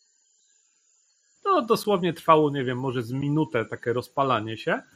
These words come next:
I rzeczywiście widać, że, e, z tych, e, wypolerowanych miejsc padają takie promienie światła, tylko te promienie światła nie padają, e, w jedną, znaczy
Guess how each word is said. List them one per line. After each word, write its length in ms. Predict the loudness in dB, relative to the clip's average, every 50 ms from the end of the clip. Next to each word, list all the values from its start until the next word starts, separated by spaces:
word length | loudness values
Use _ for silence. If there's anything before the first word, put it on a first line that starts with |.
| -20 -20 -20 -20 -20 -16 -16 -16 _ -4
I 100 | -4 0
rzeczywiście 640 | 0 -2 0 0 0 0 0 -2 -4 -2 -2 -2 -2
widać, 380 | -2 -4 0 2 2 2 2
że, 420 | 0 -4 -2 2 4 4 4 2 2 0
e, 180 | 0 0 0
z 160 | 0 -4 -14
tych, 380 | _ -2 0 0 0 -2 -8 -16
e, 60 | -10 -4 -2 0 0 0 0 0 0 0 0 0 0 -2 -4 -6 -10 _ _ _ _ _ _ _ _ _ _ _ _ _ _
wypolerowanych 880 | -6 -6 -6 0 2 4 4 6 4 4 4 4 2 2 2 -2 -2 -2
miejsc 400 | -2 0 0 0 0 -2 -4 -12
padają 480 | _ -6 -6 0 2 4 4 4 2 0
takie 220 | -4 -4 -4 -4
promienie 460 | -4 -2 -2 -2 0 -2 -2 -2 -2
światła, 340 | -4 -2 0 -2 0 0 -4 -8
tylko 200 | -6 -8 -8 -8
te 120 | -8 -8
promienie 400 | -8 -6 -6 -4 -4 -4 -4 -6
światła 520 | -6 -4 -6 -6 -4 0 -2 -2 -2 -2 _ _ _ _ _ _ -20 _ _ -2
nie 140 | -2 -2 0
padają, 680 | 2 0 0 4 6 6 6 6 4 4 2 0 -2 -4 _ _ -4
e, 380 | -2 0 2 2 0 0 -2 -6 _ _ _ _ _ _ _ _ _ _ _ _ _ _ _ _ _ _ _ _ _ _ _ _ _ _ _ -2
w 60 | 0
jedną, 280 | 0 2 2 0 -4 -2
znaczy 380 | 0 0 0 2 2 0 0